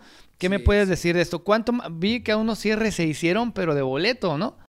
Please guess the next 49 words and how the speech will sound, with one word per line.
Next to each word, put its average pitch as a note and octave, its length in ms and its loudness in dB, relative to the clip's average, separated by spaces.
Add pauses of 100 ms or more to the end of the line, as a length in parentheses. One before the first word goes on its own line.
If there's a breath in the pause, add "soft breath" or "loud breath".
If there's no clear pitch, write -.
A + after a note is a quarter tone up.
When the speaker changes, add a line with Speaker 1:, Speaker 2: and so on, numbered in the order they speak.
(180)
Speaker 2:
Sí, G#3 280 -8
muy A#3+ 160 -10
rápido. G#3+ 420 -10
Aquí G3+ 320 -12
apenas F#3+ 460 -12
tuve F3+ 240 -12
yo E3+ 160 -10
un F3+ 80 -14
cliente E3+ 340 -14
que, B2 580 -8
um, G#2+ 320 -12
en A2+ 120 -16
diez C#3+ 240 -10
mi-, D#3+ 100 -10
en D3 240 -12
diez E3+ 220 -6
días F3+ 160 -4
metimos E3+ 320 -10
su F3+ 80 -14
aplicación C#3 560 -10
y F3+ 60 -8
ya D#3 100 -6
va D3+ 60 -6
a D#3 40 -6
cerrar C#3 320 -10
esta D3 220 -14
semana. C#3+ 400 -12
Entonces, D#3 400 -14
es B2 180 -10 (140)
muy E3 180 -8
rápido A#3+ 380 -6
podemos G#3 260 -10
tenerlo E3+ 240 -8
en G3+ 80 -10
su E3 140 -14
casa E3 260 -6
nueva F3 320 -4
si D#3+ 140 -10
ya C#3+ 160 -4
quiere, D3+ 260 -6
ya D3+ 140 -4
tiene D3+ 240 -8
prisa C#3+ 260 -8
de B2 80 -4
cerrar D#3+ 560 -4
o D#3 60 -6
lo C3 120 -8
que C3+ 140 -12
sea. G3 420 -6